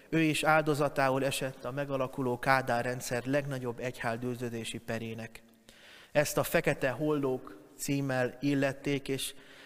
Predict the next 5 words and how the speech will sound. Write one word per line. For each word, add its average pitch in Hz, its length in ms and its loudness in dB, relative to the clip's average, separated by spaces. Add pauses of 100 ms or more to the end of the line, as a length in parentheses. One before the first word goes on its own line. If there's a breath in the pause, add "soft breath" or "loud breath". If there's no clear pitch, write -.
ennek 165 300 4
az 147 140 2
ügynek 156 360 2
aktív 143 400 0
szereplőjeként 139 960 0